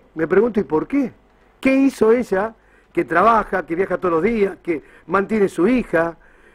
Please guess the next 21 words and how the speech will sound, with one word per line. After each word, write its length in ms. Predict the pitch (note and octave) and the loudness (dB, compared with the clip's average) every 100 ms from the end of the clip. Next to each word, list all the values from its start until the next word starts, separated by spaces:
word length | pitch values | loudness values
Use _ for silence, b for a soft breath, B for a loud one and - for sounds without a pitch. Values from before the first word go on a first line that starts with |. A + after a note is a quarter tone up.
| b - | b 0
que 360 | G3 F#3+ F3+ | 4 4 2
lucha 420 | F3 A#3+ B3+ A3 | -2 -6 -4 -4
por, 240 | - F3 D#3 | -2 -6 -6
porque, 480 | E3+ D#3 F3 D#3+ - - | -8 -8 -6 -8 -10 -12
para 160 | E3 | -10
que 120 | D#3 D#3+ | -8 -8
su 100 | A3 | -6
hija 140 | G#3 | -4
crezca 340 | G3+ G3+ - E3+ | -2 -2 -2 -4
feliz, 560 | E3+ G#3+ C4 G3+ - b b b b - | -2 -2 -2 -4 -10 b b b b -6
que 120 | D#3+ | -4
quiere 220 | G3+ G3+ | 2 2
un 80 | F3+ | 0
futuro 320 | F3 G#3 G3 | -4 -2 0
para 200 | E3+ F#3+ | 2 2
ella? 220 | A#3 F#3+ - | 0 -2 -4
¿Qué 100 | C#4 | -6
hizo 340 | C4 - G3+ | -6 0 0
ella 220 | B3+ A#3+ | 0 -4
para 180 | G3 F#3+ | -4 -4
que, 140 | F3 | -6